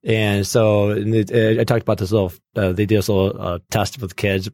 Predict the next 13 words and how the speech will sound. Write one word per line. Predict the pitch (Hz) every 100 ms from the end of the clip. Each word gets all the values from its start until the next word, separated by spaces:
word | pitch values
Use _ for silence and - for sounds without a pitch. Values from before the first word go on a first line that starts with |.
| -
where | 95 98
they | - 104
found | 113 101 95
they | 92
tickle | - - 95
the |
kids' | 90 101 104
nose | 95 95
with | 92
feathers. | - 98 95 - _ _ _
Some | - 135
kids | 135 120 117 -
react. | 120 113 110 - -